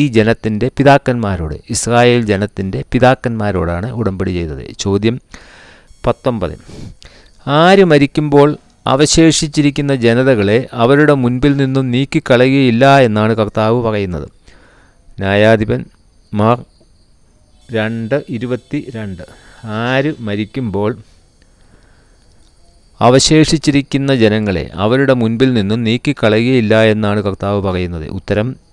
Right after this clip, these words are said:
ജോഷുവ മരിക്കുമ്പോൾ. ജോഷുവ. ചോദ്യം ഇരുപത്, ആരെപ്പോലെ അവൻ കർത്താവിൻ്റെ വഴികളിൽ നടക്കുവാൻ ശ്രദ്ധിക്കുമോ ഇല്ലയോ എന്ന് എനിക്ക് പരീക്ഷിക്കണം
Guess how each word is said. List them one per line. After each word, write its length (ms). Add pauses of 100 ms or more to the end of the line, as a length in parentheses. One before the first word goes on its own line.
(180)
ജോഷുവ 520 (140)
മരിക്കുമ്പോൾ. 600 (160)
ജോഷുവ. 420 (1500)
ചോദ്യം 500 (1700)
ഇരുപത്, 400 (480)
ആരെപ്പോലെ 800 (220)
അവൻ 260 (220)
കർത്താവിൻ്റെ 680
വഴികളിൽ 480
നടക്കുവാൻ 560 (320)
ശ്രദ്ധിക്കുമോ 760 (100)
ഇല്ലയോ 480
എന്ന് 260 (120)
എനിക്ക് 460
പരീക്ഷിക്കണം 760